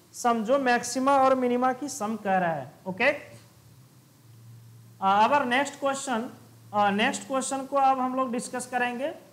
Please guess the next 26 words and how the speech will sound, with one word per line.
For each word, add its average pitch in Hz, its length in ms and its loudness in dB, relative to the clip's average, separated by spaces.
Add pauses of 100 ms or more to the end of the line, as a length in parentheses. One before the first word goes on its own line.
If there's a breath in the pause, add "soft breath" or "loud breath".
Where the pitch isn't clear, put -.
(160)
देखो 285 160 0
ये 247 240 0
बच्चों 302 340 -2
हम 277 120 -4
लोगों 285 240 0
का 294 120 -2
limit 262 440 -2
की 285 100 -8
question 285 400 -4
है, 233 200 -2 (440)
और 233 640 2
limit 247 360 -2
की 330 120 -6
question 285 380 -4
है, 285 260 -4
इसमें 277 300 -8
देखो 269 260 -2
सबसे 247 320 -8
पहले 277 300 -2
अगर 269 220 -2
तुम 277 180 -10
इसकी 277 240 -10
form 269 340 -2
check 262 240 -12
करते 247 260 -4
हो 247 200 -4